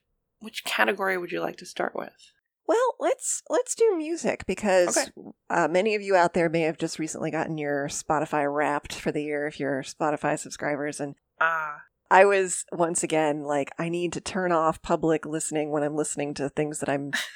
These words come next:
Speaker 2: <laughs> working to because most of it was instrumental music. But
Speaker 1: Yeah.
Speaker 2: I did have a lot of, like, indie pop, alt rock stuff on there, and including a lot of newer stuff because I've been trying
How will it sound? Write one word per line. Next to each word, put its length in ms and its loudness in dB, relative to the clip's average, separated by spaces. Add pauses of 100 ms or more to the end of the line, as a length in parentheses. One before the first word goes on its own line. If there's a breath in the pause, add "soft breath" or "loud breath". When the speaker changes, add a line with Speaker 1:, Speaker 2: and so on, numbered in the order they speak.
(200 loud breath)
Speaker 2:
<laughs> 420 -16
working 540 8
to 220 6
because 340 4
most 260 4
of 100 4
it 140 6
was 180 6
instrumental 640 6
music. 500 0
But 160 6
Speaker 1:
Yeah. 180 0 (120)
Speaker 2:
I 100 4
did 160 8
have 140 8
a 60 12
lot 460 8
of, 120 0
like, 460 0 (340)
indie 300 2
pop, 520 4
alt 240 2
rock 400 2 (240)
stuff 320 -2
on 120 -2
there, 200 -2
and 220 -4
including 340 0
a 40 4
lot 200 6
of 120 0
newer 280 2
stuff 260 0
because 260 -4
I've 140 -2
been 120 -2
trying 380 -4